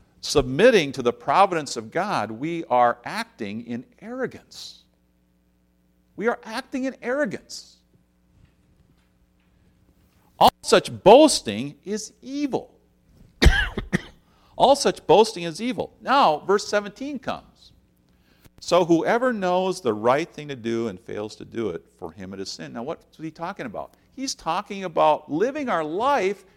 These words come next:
as though the providence of God does not exist, and the Bible says that is sin. That is sin. To live in such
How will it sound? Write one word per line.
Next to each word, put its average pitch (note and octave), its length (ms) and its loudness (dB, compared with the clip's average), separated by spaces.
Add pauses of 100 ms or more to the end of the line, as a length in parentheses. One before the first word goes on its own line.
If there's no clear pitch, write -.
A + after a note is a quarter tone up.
as D#3+ 180 -4
though F#3 160 0
the F3 80 0
providence G#3+ 760 -2
of D3 220 -10
God A3+ 400 -2
does D#3+ 260 -8
not A#3 320 -4
exist, A3 640 -4 (380)
and F#3+ 180 -4
the E3 60 -6
Bible B3+ 420 4
says F3+ 480 2 (240)
that D4 300 2
is B3+ 260 -4
sin. D#4+ 680 2 (2000)
That C4+ 200 0
is C#4+ 100 -2
sin. D#4+ 380 -2 (760)
To F#3 80 2
live C#4 220 4
in D4+ 100 0
such A3 240 -2